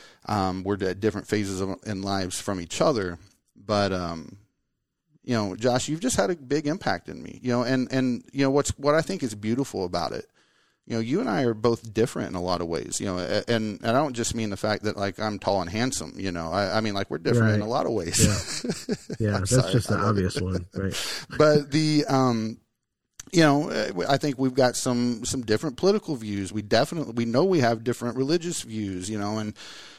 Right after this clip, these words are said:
Speaker 1: and I think the, the beauty of life is, you know, life's real colorful, you know, and, and, and that's cool. And, and I like all the colors and, and, um, it's just cool.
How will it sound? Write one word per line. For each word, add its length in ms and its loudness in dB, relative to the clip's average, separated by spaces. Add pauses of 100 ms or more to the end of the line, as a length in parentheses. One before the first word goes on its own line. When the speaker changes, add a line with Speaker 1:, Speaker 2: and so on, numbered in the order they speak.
(100)
Speaker 1:
and 100 4
I 60 6
think 300 -2
the, 340 6
the 140 0
beauty 340 2
of 140 0
life 420 0
is, 300 -2
you 80 -4
know, 100 -6
life's 320 0
real 120 2
colorful, 580 -2 (240)
you 120 -6
know, 300 -2
and, 300 -4
and, 520 -4 (920)
and 120 0
that's 180 0
cool. 380 -2
And, 220 -8
and 100 -4
I 60 -2
like 220 0
all 120 2
the 80 -4
colors 460 0
and, 320 -8
and, 320 -4 (580)
um, 560 -4
it's 260 0
just 180 0
cool. 240 2